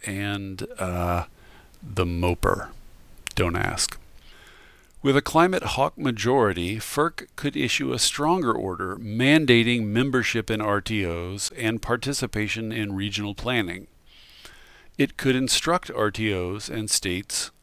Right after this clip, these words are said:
to take into account the changing resource mix, the need for decarbonization, rising and shifting demand from electrification, and the benefits of interregional transmission.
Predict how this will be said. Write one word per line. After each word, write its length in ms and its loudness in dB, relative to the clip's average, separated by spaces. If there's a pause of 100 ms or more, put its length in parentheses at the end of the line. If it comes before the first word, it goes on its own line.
(100)
to 140 -6
take 300 -2
into 260 0
account 500 -2 (140)
the 140 -14
changing 540 -2
resource 560 -2
mix, 460 -4 (720)
the 80 0
need 280 0
for 140 -4
decarbonization, 1080 -2 (160)
rising 640 2
and 240 -2
shifting 520 0
demand 680 2 (140)
from 180 -10
electrification, 1120 -6 (880)
and 240 8
the 160 4
benefits 580 0
of 220 -4
interregional 800 -6
transmission. 800 -4